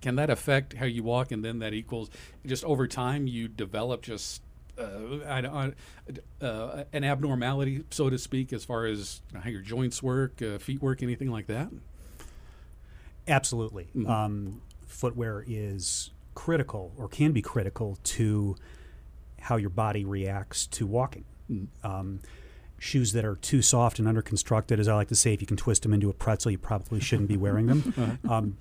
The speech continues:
Speaker 2: tend to wear out quickly. Um, they might, w-, depending on the direction they w-, in which they wear, that can affect the knees.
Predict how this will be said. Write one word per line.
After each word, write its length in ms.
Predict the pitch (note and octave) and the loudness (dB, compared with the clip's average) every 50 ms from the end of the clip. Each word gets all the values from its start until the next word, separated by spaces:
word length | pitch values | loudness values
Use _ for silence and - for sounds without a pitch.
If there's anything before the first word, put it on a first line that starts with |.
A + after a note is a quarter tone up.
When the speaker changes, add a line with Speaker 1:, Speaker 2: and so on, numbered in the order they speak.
| - | -8
Speaker 2:
tend 220 | - - B2+ A#2+ A2+ | -2 0 2 2 4
to 60 | A#2+ | 4
wear 200 | G#2+ A2+ A2 G#2+ | 2 2 2 2
out 200 | G#2 G#2+ A#2 - | 0 0 -2 0
quickly. 460 | - - C#3+ C3+ - G#2+ F2+ E2+ E2 - - - - - - | 2 2 2 2 0 -4 -6 -8 -10 -14 -16 -18 -16 -8 -4
Um, 540 | A#2+ G#2+ G#2+ G#2+ G#2 G2+ G2 G2 F#2 F2+ - - - - - - - - - | -2 0 0 0 0 -2 -2 -4 -6 -6 -8 -12 -16 -18 -18 -18 -18 -8 -4
they 120 | - A#2 G#2 | -2 0 0
might, 160 | G#2 G#2 G#2 | 2 0 0
w-, 200 | G#2+ G#2 G#2 B2 - - | -2 -4 -6 -6 -4 -4
depending 340 | B2 - - C#3 C#3 B2+ | -4 2 6 6 8 8
on 80 | B2 A2+ | 8 6
the 60 | A2 | 6
direction 460 | G2+ A2+ A2 A2+ A#2 A2+ - - A#2 | 4 6 6 6 6 6 6 4 6
they 100 | G2+ G2 | 6 6
w-, 160 | F2+ F2+ G2+ - - - - - - | 4 2 -2 -4 -10 -12 -14 -6 0
in 140 | A#2 G2+ G2 | 0 2 2
which 180 | F#2 - - | 2 0 -2
they 100 | - G2 | -4 -4
wear, 460 | F2 F#2 A#2+ D#3 E3 D3 B2+ A#2+ B2 - - - - - - - - - - G#2+ | 0 4 6 6 8 8 6 6 4 0 -4 -14 -18 -18 -18 -18 -16 -14 -4 2
that 180 | G2+ B2 A#2+ - | 4 4 4 4
can 120 | - A#2 | 4 2
affect 320 | G#2+ - - A#2 G#2 - - | 2 4 2 2 2 2 0
the 60 | G#2+ | 2
knees. 420 | A2 C3+ A#2+ F#2+ F#2 - - - | 4 4 4 2 2 0 -2 -2